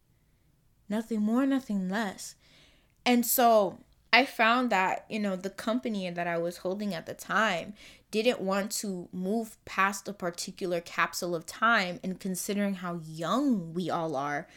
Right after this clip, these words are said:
I couldn't get stuck in a time loop for the rest of my life.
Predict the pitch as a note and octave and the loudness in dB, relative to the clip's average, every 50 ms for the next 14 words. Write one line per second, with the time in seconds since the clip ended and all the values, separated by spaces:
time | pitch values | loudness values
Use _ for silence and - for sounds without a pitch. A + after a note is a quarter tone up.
0 | - - - - - - _ _ _ _ _ _ _ _ _ - E3+ G3+ G#3+ - | -20 -20 -20 -20 -20 -20 _ _ _ _ _ _ _ _ _ 4 4 4 4 4
1 | - - F#4 F#4+ F#4+ F4 F#4 F#4 F4+ - - - - - F#4 F#4 F#4 - F#4+ F#4 | 2 2 2 2 2 0 0 -2 0 0 -4 -4 2 4 4 4 4 0 -2 -2
2 | F#4 F4+ F4 - E4+ E4+ F#4 F#4+ F#4+ F#4 F#4+ F#4+ F#4+ - - G4 G4 F#4+ F#4+ G#4 | -2 -4 -4 -4 -2 0 0 0 0 -2 -4 -4 -6 -6 -6 -2 0 4 4 4
3 | G#4 G#4 - G#4+ - A4 A4 G#4+ G#4+ G#4+ A4 A4+ C5 D5+ D5+ C5+ G#4 D4+ A#3 G3+ | 2 2 -6 -8 -4 -2 -2 0 0 0 0 0 0 4 4 4 6 4 4 2
4 | F#3 F3 D#3 A2+ G#2+ - - - - | 0 -2 -4 -8 -10 -12 -16 -20 -20